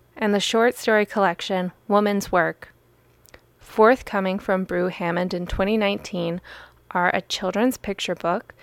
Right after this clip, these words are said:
and a short piece in the fiction anthology Accra Noir. Brew Hammond was a twenty eighteen Ake Art and Book Festival guest author,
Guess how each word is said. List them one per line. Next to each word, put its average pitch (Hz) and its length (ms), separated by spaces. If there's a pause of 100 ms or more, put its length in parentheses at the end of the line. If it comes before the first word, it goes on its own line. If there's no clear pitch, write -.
(300)
and 196 120
a - 20
short 196 480
piece - 400
in 208 140
the 190 80
fiction 220 580
anthology 180 800 (160)
Accra 196 380
Noir. 160 460 (520)
Brew 240 200
Hammond 196 500 (100)
was 185 160
a 170 40
twenty 247 440
eighteen 190 560 (160)
Ake 220 340
Art 190 300
and 196 300
Book 180 360
Festival 196 540
guest 175 420
author, 180 520